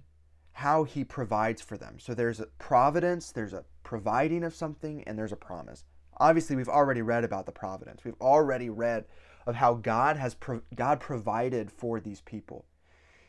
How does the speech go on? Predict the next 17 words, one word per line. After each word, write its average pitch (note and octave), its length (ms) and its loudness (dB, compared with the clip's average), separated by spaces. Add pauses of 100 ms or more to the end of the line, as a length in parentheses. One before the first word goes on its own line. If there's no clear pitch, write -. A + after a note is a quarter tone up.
(360)
Using D3+ 320 0
a F3+ 80 2
tree, B2 540 -4 (920)
he B2+ 100 -8
turns D#3+ 520 0
what A#2 180 2
is G2 280 -12 (200)
bitter, E3+ 640 4 (1300)
what G#2+ 180 -4
is G2 400 -4 (240)
undrinkable, D#3 1000 0 (1900)
into A2+ 160 -6
something A#2 380 -6
sweet B2+ 580 -10
and G#2+ 160 -14
something G#2 480 -10
wonderful. F2+ 480 -16